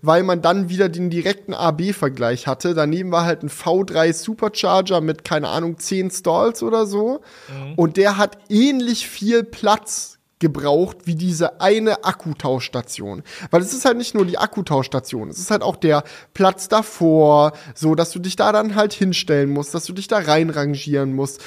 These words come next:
Speaker 1: das Ganze drumherum, so dass du da überhaupt reinfahren kannst. Und es ist so, ja, du machst halt so eine Akkutauschstation, wo du in fünf Minuten theoretisch einen Akku wechseln kannst, aber wenn du halt zehn Autos hast, die ihren Akku wechseln wollen,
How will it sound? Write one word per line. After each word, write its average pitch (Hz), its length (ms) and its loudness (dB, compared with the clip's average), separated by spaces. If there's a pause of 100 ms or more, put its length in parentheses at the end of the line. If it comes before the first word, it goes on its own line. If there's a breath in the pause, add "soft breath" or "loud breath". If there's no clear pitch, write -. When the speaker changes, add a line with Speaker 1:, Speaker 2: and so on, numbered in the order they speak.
(140 loud breath)
Speaker 1:
das 160 140 -4
Ganze 202 340 0
drumherum, 175 760 2
so 156 100 -2
dass 160 220 -2
du 175 40 0
da 165 120 2
überhaupt 180 420 -2
reinfahren 139 580 0
kannst. 143 340 -6 (220 loud breath)
Und 170 140 0
es 180 120 -4
ist 190 140 -8
so, 190 180 4
ja, 180 380 4
du 196 120 -4
machst 185 200 -2
halt 185 140 -4
so - 100 -2
eine 180 300 0
Akkutauschstation, 185 1040 -2
wo 170 80 -4
du 160 120 0
in 160 60 -2
fünf 190 320 -6
Minuten 180 440 -4
theoretisch 170 540 0
einen - 60 -8
Akku 139 320 -4
wechseln 196 400 0
kannst, 214 400 -8 (300 loud breath)
aber 160 180 4
wenn 180 140 0
du 180 160 -2
halt 165 260 2
zehn 233 280 -2
Autos 180 420 -2
hast, 151 260 -2
die 156 80 -12
ihren 151 260 0
Akku 143 320 -8
wechseln 123 460 -6
wollen, 107 320 -6